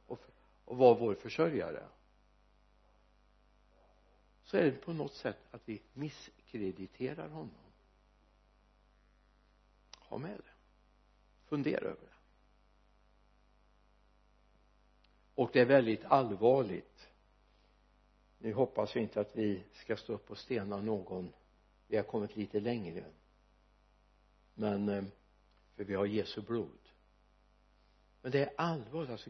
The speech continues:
Gud fader ser det här allvarligt. Att man smädar hans namn. Därför man,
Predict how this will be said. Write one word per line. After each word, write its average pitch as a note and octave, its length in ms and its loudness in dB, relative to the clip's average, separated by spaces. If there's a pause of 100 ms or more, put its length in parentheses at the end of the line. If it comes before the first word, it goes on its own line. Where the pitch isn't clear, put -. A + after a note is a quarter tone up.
Gud F3+ 280 -4
fader A#2+ 480 -6
ser G2 300 -10
det A2+ 80 -10
här G2+ 220 -10
allvarligt. G#2+ 720 -10 (640)
Att - 200 -12
man G#2+ 140 -2
smädar G2 600 -4
hans F2+ 360 -12
namn. G#2+ 400 -10 (2250)
Därför A#2+ 240 0
man, A2+ 260 2